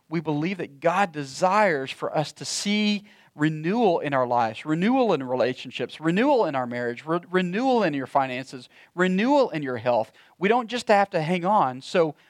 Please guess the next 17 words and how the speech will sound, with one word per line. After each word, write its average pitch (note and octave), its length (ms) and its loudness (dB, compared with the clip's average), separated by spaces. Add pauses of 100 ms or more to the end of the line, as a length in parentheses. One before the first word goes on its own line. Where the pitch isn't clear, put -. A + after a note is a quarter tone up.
(140)
we F#3 160 0
teach - 360 -8
that B2 220 2
way, A#2+ 200 -2
we C#3+ 180 0
lean G3+ 300 0
that E3 180 0
way, B2+ 220 0
we, C3 240 -4 (180)
we E3 120 4
encourage A3 520 0
that C3 140 -2
way, C3 100 0
we C3 160 -8
pray B3 420 2
that C#3+ 280 0
way A2 400 -8